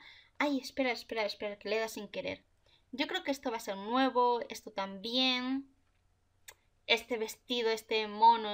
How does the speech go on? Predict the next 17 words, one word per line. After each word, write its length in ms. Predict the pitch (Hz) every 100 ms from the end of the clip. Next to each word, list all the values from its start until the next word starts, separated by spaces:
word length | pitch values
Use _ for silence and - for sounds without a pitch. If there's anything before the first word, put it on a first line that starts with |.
| 208 202 -
esto 220 | 208 -
va 80 | 208
a 40 | 202
ser, 460 | 220 208 190 - _ _ _ _ -
eh, 300 | 101 95 92
seguro. 840 | - 180 196 247 226 214 254 311 _ _ _ _ _ _ _ _ _ _
Esta, 1160 | 226 247 247 - - 233 226 220 214 208 202 - -
esto 300 | 226 - 226
de 180 | 208 202
chico, 580 | - 269 269 233 233 269
esto 400 | 262 - 233 214
también 320 | 214 220 202
va 120 | 202
a 40 | 202
ser 160 | 202
seguro. 720 | - 202 220 254 254 233 320 - _ _ _ _ _ _ _ _ _ _
Vale. 640 | - 190 202 190 180 262